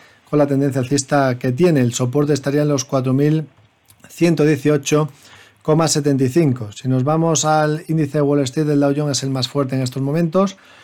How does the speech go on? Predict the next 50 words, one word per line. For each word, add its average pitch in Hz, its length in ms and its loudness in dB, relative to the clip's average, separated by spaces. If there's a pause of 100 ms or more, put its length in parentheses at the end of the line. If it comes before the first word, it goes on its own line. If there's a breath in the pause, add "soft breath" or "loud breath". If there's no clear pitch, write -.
(280 loud breath)
Tras 143 280 2
romper 143 320 2
un 160 120 2
triángulo 156 500 2
por 139 100 0
la 139 100 2
parte 143 260 0
superior, 139 500 0
pues 120 160 -6
ahora 131 140 -4
mismo 131 240 -4
estaría 127 300 -2
ya 131 100 0
en 123 60 0
subida 127 280 -2
libre, 165 340 0
cruzado 135 300 -2
al 127 100 2
alza 127 220 -2
el 127 60 0
momentum, 147 420 0
con 143 140 -4
lo 120 80 -2
cual, 139 300 0 (440 loud breath)
pues, 135 300 -2
eh, 120 840 0
en 123 80 -4
este 131 220 -6
caso 147 380 0
no 139 320 -2
hay 143 260 2 (320 loud breath)
ningún 147 320 2
síntoma 151 460 2
de 147 100 4
debilidad, 143 500 2 (140)
de 143 100 2
debilidad, 139 380 4
sino 147 300 -2
todo 160 340 2
lo 143 80 2
contrario. 131 480 2
Tenemos 147 480 0
soporte 151 440 0
en 156 60 2
los 151 180 -2
treinta 131 240 0
y - 20 0
tres 127 160 0
mil 147 220 0
setecientos 143 760 -2